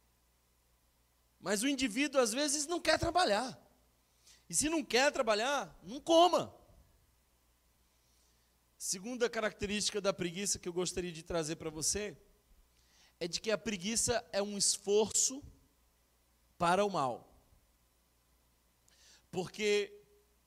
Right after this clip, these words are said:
o Cavaco vai dizer que nós, nós associamos muitas vezes a preguiça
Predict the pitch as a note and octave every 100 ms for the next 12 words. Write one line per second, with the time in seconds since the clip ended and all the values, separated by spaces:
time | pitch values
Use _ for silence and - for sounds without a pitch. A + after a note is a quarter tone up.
0 | _ _ _ _ E3 - F#3+ E3+ A3+ A3+
1 | G#3 G3 F3 C#3+ G3+ - G#3+ G#3 G3+ F#3
2 | - - - - _ _ _ _ _ _
3 | _ _ - E3 G3+ G3 G#3+ - A3 -
4 | G#3+ G#3+ F3+ G3 G#3 G3+ F3+ C#3+ D#3 A3
5 | G3+ F3 F#3+ F#3 G3+ E3 F#3 B3+ - B2+